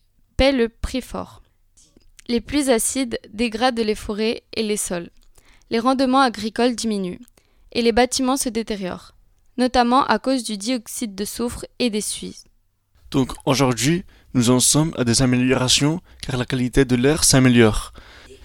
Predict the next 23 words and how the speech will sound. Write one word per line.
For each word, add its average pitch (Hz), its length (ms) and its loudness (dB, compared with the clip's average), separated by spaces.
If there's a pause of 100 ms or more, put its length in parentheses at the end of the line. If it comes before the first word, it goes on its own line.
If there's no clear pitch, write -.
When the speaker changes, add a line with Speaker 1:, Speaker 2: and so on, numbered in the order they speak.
(280)
Speaker 2:
Depuis - 260 2
plusieurs 123 460 2
années, 120 420 4
les 123 60 -12
politiques 131 460 0
publiques 131 580 0
et 123 60 0
les 117 180 2
efforts 127 340 2
dans 117 120 -2
le 117 100 0
transport, 139 640 0 (140)
l'énergie 117 580 -4 (140)
ou 123 60 -6
l'industrie 120 600 -2 (320)
ont 135 120 -6
permis 135 300 0
de 123 120 0
réduire 123 480 -2
les 120 200 -6
émissions 127 360 -4
de 123 100 -4
polluants. 113 480 -6